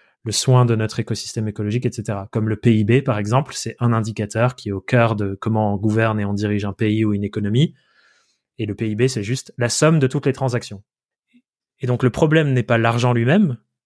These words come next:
Le problème est qu'est-ce qu'on utilise comme outil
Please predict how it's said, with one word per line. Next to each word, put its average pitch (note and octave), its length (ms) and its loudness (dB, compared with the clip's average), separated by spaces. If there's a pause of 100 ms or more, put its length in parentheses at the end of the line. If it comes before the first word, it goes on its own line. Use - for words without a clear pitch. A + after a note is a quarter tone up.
(100)
Le A#2+ 100 -2
problème C3 440 2
est D3 280 0 (520)
qu'est-ce D#3+ 220 2
qu'on C#3 160 0
utilise C#3 720 0
comme A#2 280 -4 (300)
outil D#3+ 680 -2